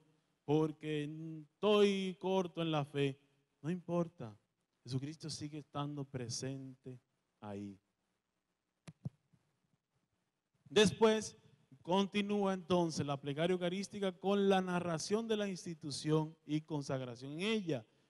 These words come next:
Con las palabras y gestos de Cristo, se realiza el sacrificio que el mismo Cristo instituyó en la última cena, cuando bajo las dos especies de pan y vino ofreció su cuerpo y su sangre,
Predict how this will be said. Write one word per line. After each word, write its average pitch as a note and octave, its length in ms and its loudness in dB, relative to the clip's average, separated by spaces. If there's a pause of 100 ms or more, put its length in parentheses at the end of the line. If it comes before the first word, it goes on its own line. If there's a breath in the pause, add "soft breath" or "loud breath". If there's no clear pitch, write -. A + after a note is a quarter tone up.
(120)
Con D#3 180 0
las D#3 160 4
palabras G3 680 0
y D3+ 80 -6
gestos E3 480 -6
de B2+ 100 -8
Cristo, C#3+ 500 -6 (120)
se E3 60 0
realiza E3+ 500 0
el A3 60 2
sacrificio F#3 960 -6
que D3 120 -8
el C#3+ 80 -6
mismo G3 360 -8
Cristo G3 320 -6
instituyó E3 560 -6
en F3+ 80 -2
la E3 120 0
última E3+ 400 -6
cena, F3+ 400 -4 (400)
cuando D3+ 300 0
bajo D#3+ 220 2
las D3+ 200 0
dos G#3 240 -4
especies F#3 600 -2
de D3 120 -10
pan F3 240 -8
y E3+ 80 -10
vino F3+ 280 -6
ofreció D3+ 540 0
su G#3+ 180 -4
cuerpo F3 360 -4
y - 20 -6
su D#3 120 -12
sangre, B2 520 -6